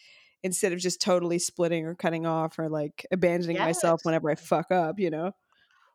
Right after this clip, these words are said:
Speaker 2: Right. And that's, you know, w-, the way that I survived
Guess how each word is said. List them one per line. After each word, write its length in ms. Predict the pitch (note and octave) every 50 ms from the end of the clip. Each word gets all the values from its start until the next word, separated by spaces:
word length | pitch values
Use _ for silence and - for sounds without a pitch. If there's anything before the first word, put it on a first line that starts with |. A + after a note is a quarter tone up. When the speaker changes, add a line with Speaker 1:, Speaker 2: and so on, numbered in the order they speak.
| _ _ -
Speaker 2:
Right. 460 | B3+ C4+ F4+ G4+ A4+ A4+ G#4 F4+ F#4+ -
And 220 | - A3 A3+ A#3+ A#3
that's, 360 | A#3+ B3+ B3 - - - -
you 80 | B3+
know, 260 | B3+ A#3+ A3+ G#3+ - - -
w-, 180 | F#3+ G3 - _ _ - -
the 100 | A3 A3+
way 280 | G#3 - A3+ B3+ C4+
that 140 | B3 A#3 F#3+
I 160 | F#3 F#3 G3+
survived 1120 | G#3 - - G#3 F#3 E3 D3 D#3 E3 D#3+ E3 E3 D#3 D3+ D3 D3 C#3 C#3 C#3+ _ - -